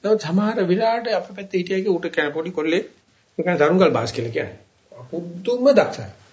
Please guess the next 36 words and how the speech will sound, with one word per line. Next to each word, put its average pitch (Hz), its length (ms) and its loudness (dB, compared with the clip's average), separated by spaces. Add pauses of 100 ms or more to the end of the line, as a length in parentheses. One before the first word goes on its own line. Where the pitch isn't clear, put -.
(240)
ඉතින් 196 140 -4
උගේ 214 200 8
වැඩේ 208 260 6
උඩට 226 520 8
ගියාට 233 300 4
පස්සේ 254 380 4
කඩලා 254 320 6
එරියට 254 220 8
පස්සේ 240 260 4
උඩ 220 120 4
තුලියක් 110 320 -4
තියෙනවා. - 300 -20 (1200)
එච්චර. - 320 -12
මුද්දටම 170 500 2
හදපු 214 300 6
සරුංගලේ 220 420 2
කඩලා 214 300 -2
අන්න 147 120 -4
වගේ 175 220 0
සංඥාව 156 380 -6
අඩු 135 200 -12
කරලා, 175 260 -6
අඩු - 120 -8
කරලා, 175 240 -6
අඩු 151 120 -8
කරලා, 170 260 -6
අඩු 170 140 -4
කරලා 294 280 0 (340)
එතෙන්දි 262 360 2
කියනවා. 330 260 -6 (2000)
අපේ 143 240 -2
සංඥාවක් 156 500 2
ඇවිල්ලා 208 360 6
නෙවෙයි 185 300 6
ඒක 127 140 2
කරන්නේ. 120 340 -4